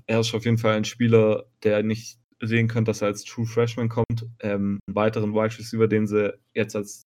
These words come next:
Freshman geholt haben, ist, ähm, Dominic Blaylock. Kann man vielleicht kennen. Sein, sein Vater, ähm, war ein N-B-A-Spieler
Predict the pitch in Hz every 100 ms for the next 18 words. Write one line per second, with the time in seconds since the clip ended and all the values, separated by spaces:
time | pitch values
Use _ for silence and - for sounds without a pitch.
0 | _ 117 113 120 110 107 107 110 101 98
1 | 101 98 98 107 104 101 - 110 117 117
2 | 117 117 - _ - 113 110 117 110 110
3 | - 113 113 107 101 101 - 98 98 -
4 | 107 117 110 104 - 101 95 98 101 _
5 | - 202 101 98 98 107 113 - 110 110